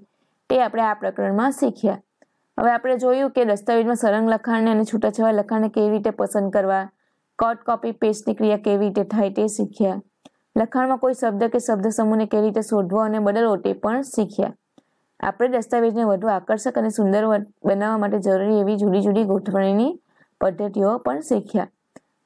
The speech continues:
ઓકે, તો આપણે આટલી વસ્તુ આપણે આ ચેપ્ટરમાં શીખી ગયા. જેમ કે કટ, કોપી, પેસ્ટ,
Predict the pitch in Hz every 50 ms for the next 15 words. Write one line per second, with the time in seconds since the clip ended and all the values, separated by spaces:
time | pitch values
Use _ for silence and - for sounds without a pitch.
0 | _ _ _ _ - - 202 202 285 302 311 302 226 202 202 240 233 220 202 -
1 | 254 277 285 254 247 240 - 262 254 247 233 - 240 233 240 240 226 208 208 214
2 | 202 240 196 - - - 196 196 208 226 233 269 302 349 330 - - - 202 175
3 | - 226 208 175 175 165 160 - - - _ _ _ _ _ _ _ _ _ _
4 | - - 226 202 208 220 208 - 220 220 208 - 233 226 220 226 208 - 214 214
5 | 208 208 208 208 208 -